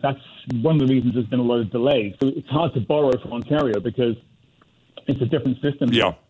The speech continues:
Speaker 2: It, it, it's not a carbon copy of, of, uh, it's not the similar process in each, uh, province. I'm wondering, though, Doctor Geo, if you're being stalled on this one,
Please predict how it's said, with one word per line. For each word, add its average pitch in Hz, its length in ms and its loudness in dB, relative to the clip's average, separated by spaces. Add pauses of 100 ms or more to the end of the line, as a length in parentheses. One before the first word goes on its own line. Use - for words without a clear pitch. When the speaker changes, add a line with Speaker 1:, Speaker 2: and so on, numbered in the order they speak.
(380)
Speaker 2:
It, 117 220 0
it, 117 160 0
it's 120 160 0
not 120 180 4
a 104 40 2
carbon 120 320 0
copy 123 360 0
of, 101 200 0
of, 98 300 0
uh, 95 400 2
it's 101 220 0
not 120 220 2
the 110 80 0
similar 113 500 2
process 113 560 2
in 110 120 2
each, 110 360 0
uh, 104 160 -2
province. 127 480 -2
I'm 151 180 4
wondering, 240 420 2
though, 101 160 2
Doctor 117 360 0
Geo, 90 420 -2 (360)
if 147 140 -4
you're 170 120 0
being 196 280 0
stalled 131 840 2
on 131 240 2
this 127 280 0
one, 143 460 0